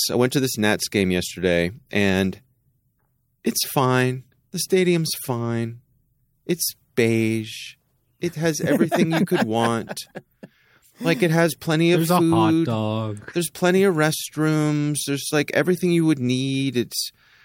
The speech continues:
Speaker 1: you know, sound system's good. The video's good. The, the sight lines are good. All, but the stadium itself has no personality of its own. It's
Speaker 2: Right.
Speaker 1: just a place to watch baseball. Whereas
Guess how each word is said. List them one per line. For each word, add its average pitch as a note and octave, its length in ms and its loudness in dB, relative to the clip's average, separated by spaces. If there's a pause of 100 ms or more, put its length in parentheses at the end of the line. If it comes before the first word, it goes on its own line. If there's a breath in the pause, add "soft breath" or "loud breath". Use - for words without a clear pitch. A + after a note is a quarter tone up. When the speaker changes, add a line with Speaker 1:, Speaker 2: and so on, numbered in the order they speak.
(380 soft breath)
Speaker 1:
you E3+ 100 0
know, D3+ 320 4
sound D3+ 400 2
system's C#3+ 460 -4
good. D3+ 320 0
The C#3 80 -4
video's C#3+ 540 -2
good. D3 400 -2
The, B2+ 80 0
the A2 400 0
sight - 340 2
lines C#3+ 360 -2
are C#3 60 -2
good. D3 420 0 (100)
All, A#2 220 -2
but - 240 0 (920 soft breath)
the C3+ 320 0
stadium E3 640 0
itself D3 440 0
has A2 240 -2
no A#2+ 840 2 (300)
personality G#2 720 0
of E2+ 100 0
its E2+ 160 -2
own. D#2 420 -2
It's G2+ 180 0
Speaker 2:
Right. F2 120 0
Speaker 1:
just - 600 -2
a - 100 -4
place E2+ 360 -2
to F2+ 100 -8
watch - 480 -4 (120)
baseball. D2 640 -4
Whereas F2 680 2